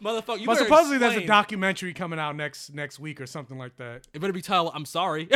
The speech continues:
Speaker 1: <laughs> or "We're Sorry," the Game
Speaker 2: But I
Speaker 1: of
Speaker 2: think
Speaker 1: Thrones
Speaker 2: it's more,
Speaker 1: story.
Speaker 2: I think it's more of the whole season, not just the final episode.
Speaker 1: Oh, man. Oh, I'm so mad. I'm hot. I'm literally hot <laughs> from how upset I am about this.
Speaker 2: But yeah, I was wait-, I was waiting for a, a behind the episode thing too, and there, there was nothing.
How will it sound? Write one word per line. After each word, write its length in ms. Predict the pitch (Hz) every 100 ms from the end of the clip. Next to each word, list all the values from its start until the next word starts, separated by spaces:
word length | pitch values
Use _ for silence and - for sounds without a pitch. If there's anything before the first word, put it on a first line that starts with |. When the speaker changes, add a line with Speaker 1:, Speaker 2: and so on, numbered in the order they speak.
| 320
Speaker 1:
<laughs> 180 | - -
or 180 | 294 285
"We're 220 | 226 254
Sorry," 500 | - 262 233 196 156
the 80 | 156
Game 140 | 175
Speaker 2:
But 40 | 180
I 20 |
Speaker 1:
of 40 | 175
Speaker 2:
think 60 | 214
Speaker 1:
Thrones 120 | 208
Speaker 2:
it's 60 |
more, 120 | 180 156
Speaker 1:
story. 60 | 170
Speaker 2:
I 80 |
think 160 | 196 233
it's 100 | 208
more 160 | 196 185
of 60 |
the 100 | 165
whole 260 | 151 170 160
season, 440 | 151 180 160 135
not 240 | 135 147 143
just 240 | 143 -
the 80 | 127
final 340 | - 143 139
episode. 600 | 135 139 123 127 113 113 - -
Speaker 1:
Oh, 340 | 254 135 139 110 113
man. 500 | 120 123 135 104 - _ _ _ _
Oh, 60 | 131 139 123
I'm 100 | 117
so 380 | - - 143 123
mad. 220 | 113 117
I'm 80 | 143
hot. 280 | 135 160 107
I'm 180 | - 139 208
literally 240 | 196 180
hot 360 | 147 170 143 -
<laughs> 400 | - 523 - -
from 140 | 262
how 200 | - 214
upset 500 | 233 - - 226 180
I 40 | 180
am 140 | 160
about 260 | 151 135 -
this. 260 | 123 131 127
Speaker 2:
But 100 | 156
yeah, 180 | 202 190
I 60 |
was 100 | 202
wait-, 200 | 208 208 202
I 100 | 180
was 140 | 220 202
waiting 240 | 214 202
for 220 | 196 190 175 170
a, 100 | 156
a 40 |
behind 420 | 143 151 170 165
the 120 | 160
episode 420 | 170 151 160 160 -
thing 180 | 160
too, 200 | 143 180
and 60 | 151
there, 200 | 156 160
there 80 | 147
was 120 | 139 131
nothing. 380 | 170 160 127